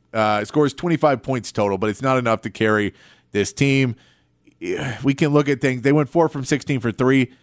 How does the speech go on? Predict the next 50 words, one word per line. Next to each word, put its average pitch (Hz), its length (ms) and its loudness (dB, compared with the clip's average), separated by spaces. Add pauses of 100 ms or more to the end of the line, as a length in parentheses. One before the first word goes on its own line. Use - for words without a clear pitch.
(180)
It's - 80 -20
gonna 143 160 2
be 139 100 4
a 127 60 2
problem 135 320 2
all 127 160 2
year 123 160 2
long. 117 380 2
In 107 120 -12
college 135 360 2
basketball, 123 500 2
if 104 80 -4
you 127 120 2
can't 127 280 -2
hit 123 160 0
threes, 120 400 2
you're 110 80 -2
gonna 120 200 2
lose 120 220 2
a 113 60 2
lot 113 200 2
of 95 80 -6
games. 110 420 -6 (500)
You 123 120 0
know, 120 100 2
you 151 180 4
either 147 160 4
have 143 140 2
to 135 80 -6
be 117 140 -2
giant 127 580 0
inside, 151 540 2
which 117 220 -6
Texas 123 320 -2
isn't. 135 380 -4
When 127 140 -4
they 127 80 -2
get 143 160 0
Disu 135 340 2
back, 147 220 -2
they'll 127 100 -2
be 131 100 2
a 120 80 2
little 120 200 4
bit 127 180 0
bigger 131 240 2
with 120 120 2
Shedrick 131 360 0
and 113 100 -6
Disu. 131 400 2